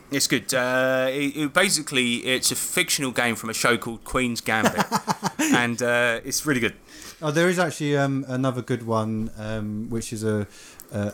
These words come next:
Speaker 2: you can have, like, twenty players on this one, like a party
Speaker 1: Checkers.
Speaker 2: game.
Speaker 1: Oh.
Speaker 2: It's called, um, Eat
Speaker 1: Twister.
Speaker 2: Chicken. No, it's, uh, no, it's called Herd Mentality, and essentially
Speaker 1: Herd Mentality?
Speaker 2: Herd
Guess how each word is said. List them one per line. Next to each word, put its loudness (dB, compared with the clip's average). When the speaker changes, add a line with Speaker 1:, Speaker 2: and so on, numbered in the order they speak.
Speaker 2:
you 0
can -4
have, 0
like, -2
twenty -2
players -2
on -6
this -8
one, -2
like 0
a -10
party 2
Speaker 1:
Checkers. 0
Speaker 2:
game. -2
Speaker 1:
Oh. 2
Speaker 2:
It's -2
called, -2
um, 0
Eat -4
Speaker 1:
Twister. 0
Speaker 2:
Chicken. -2
No, 4
it's, 0
uh, 4
no, 2
it's -2
called 0
Herd 2
Mentality, 0
and 2
essentially 0
Speaker 1:
Herd 6
Mentality? 2
Speaker 2:
Herd 2